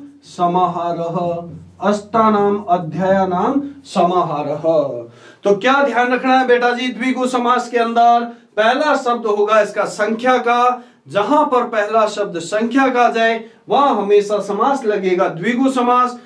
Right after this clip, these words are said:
और इसका समूह अर्थ में आएगा तो समूह अर्थ के लिए प्रयोग करना है समाहार शब्द। और ये जो मैंने इसकी trick बताई है, ट्रिक ये है कि विग्रह हमेशा षष्ठी विभक्ति के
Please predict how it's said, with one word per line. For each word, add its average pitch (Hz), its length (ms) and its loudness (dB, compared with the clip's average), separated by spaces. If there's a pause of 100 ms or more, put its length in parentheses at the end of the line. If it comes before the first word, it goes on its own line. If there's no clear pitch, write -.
(260)
और 285 380 4 (140)
इसका 226 720 0
समूह 269 460 2
अर्थ 247 180 -2
में 240 100 -4
आएगा 240 340 2
तो 233 220 -4
समूह 233 360 0
अर्थ 233 140 -4
के 220 80 -6
लिए 220 140 0
प्रयोग 240 400 2
करना 220 240 0
है 208 160 -2
समाहार 240 560 2
शब्द। 262 600 -2 (340)
और 269 500 2 (500)
ये 285 260 4
जो 294 200 2
मैंने 247 240 0
इसकी 233 260 -4
trick 311 360 -2
बताई 226 360 2
है, 247 300 0 (320)
ट्रिक 311 260 0
ये 262 180 4
है 254 300 2 (280)
कि 208 100 -8
विग्रह 240 520 2
हमेशा 202 440 2
षष्ठी 269 480 -2
विभक्ति 208 580 -2
के 202 180 2